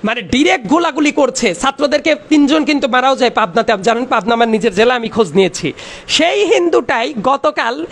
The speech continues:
মাইনরিটি প্রোটেকশনের ব্যানারের নিচে দাঁড়িয়ে কান্নাকাটি করছে।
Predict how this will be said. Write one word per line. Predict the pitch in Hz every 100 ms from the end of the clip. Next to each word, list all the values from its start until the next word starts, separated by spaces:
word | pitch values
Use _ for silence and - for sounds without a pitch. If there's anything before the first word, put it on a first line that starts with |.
| - -
মাইনরিটি | 190 226 311 381 392 - 262
প্রোটেকশনের | 330 302 - 330 311
ব্যানারের | 214 240 269 302 302
নিচে | 285 294
দাঁড়িয়ে | 226 226 240 320
কান্নাকাটি | - 254 254 233 208 196
করছে। | 190 170 - 175